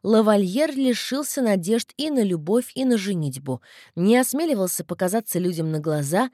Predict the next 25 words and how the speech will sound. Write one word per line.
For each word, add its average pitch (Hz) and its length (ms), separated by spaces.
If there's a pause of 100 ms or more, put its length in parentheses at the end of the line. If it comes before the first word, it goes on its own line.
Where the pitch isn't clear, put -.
(300)
и 311 140
понял, 285 480
что - 200
защита 226 640
одной 214 400
единственной 190 640
женщины 254 580
обходится 247 580
слишком 247 520
дорого. 170 420 (540)
Однако 233 500
же 247 140
он 254 100
слишком 254 480
высоко 254 540
ценил 175 400
честь - 420
и - 20
добродетель, 175 720 (240)
чтобы 269 320
не 254 100
находить 214 540
удовлетворения 170 800
в 151 40
жертве, 151 520